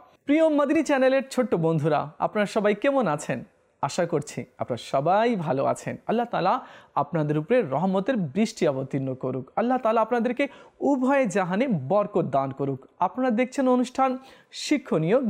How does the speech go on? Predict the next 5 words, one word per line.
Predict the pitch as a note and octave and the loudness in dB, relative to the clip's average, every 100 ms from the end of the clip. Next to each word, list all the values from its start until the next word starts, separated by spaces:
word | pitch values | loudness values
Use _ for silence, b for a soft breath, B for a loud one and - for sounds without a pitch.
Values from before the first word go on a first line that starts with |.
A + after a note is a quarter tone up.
| - | -2
ঘটনাবলী, | F#3 E3 D3 C#3 C3+ C#3 C3+ - - D3 | -2 0 -2 -2 -2 -2 -4 -6 -2 -2
আর | D3 - D#3 | -2 0 2
এই | D3+ - _ _ | 2 -2 _ _
অনুষ্ঠানে | F3 A#3 D#4+ - D4 F#3+ B B B | 0 0 0 0 0 0 B B B
আপনাদের | C3+ - C#3+ | -12 -6 -4